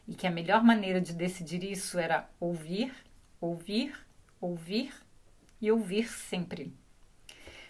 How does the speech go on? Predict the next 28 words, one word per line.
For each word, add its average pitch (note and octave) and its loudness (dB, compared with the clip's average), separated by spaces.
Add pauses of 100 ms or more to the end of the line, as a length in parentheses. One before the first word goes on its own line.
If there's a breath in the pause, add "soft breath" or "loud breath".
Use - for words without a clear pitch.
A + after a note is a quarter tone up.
(120 loud breath)
Por D4+ 0
último, A3 2
o A3+ 4
John A3 8
aprendeu A3+ 6
que A3 -2
o G#3 2
líder G3+ 2
conquista A#3+ 0
o A3+ 4
respeito G#3 0
das F3 2
pessoas G3+ 0
por - -4
seu G#3 0
próprio A#3 4
mérito. F3 2
Ele F#3+ 0
não G#3+ 2
vem A3+ 4
automaticamente G3 2
por G#3 -4
causa G3 2
da F#3 2
posição F#3+ -4
hierárquica F#3+ 4
na E3+ -2
empresa. D3+ -4